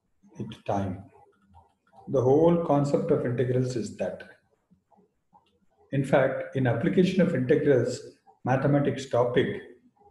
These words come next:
okay, you will have a specific topic called find the area under curve.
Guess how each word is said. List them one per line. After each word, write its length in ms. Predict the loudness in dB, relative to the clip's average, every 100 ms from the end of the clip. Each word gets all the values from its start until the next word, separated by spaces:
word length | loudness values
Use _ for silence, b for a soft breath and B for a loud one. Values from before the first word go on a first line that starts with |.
| _ _ _ _
okay, 460 | -2 2 2 0 -4 -12 -4
you 120 | 0
will 200 | 0 0
have 320 | 2 4 4 2 -4 0
a 360 | 2 4 2 -2 -10 -20 _
specific 640 | -2 0 2 4 2 2
topic 440 | 0 0 -4 -6
called 420 | 0 2 4 0 -4 -14 -8
find 360 | -2 2 2 4
the 160 | 4
area 260 | 2 2 0
under 300 | -2 -4 -4 -6
curve. 200 | -8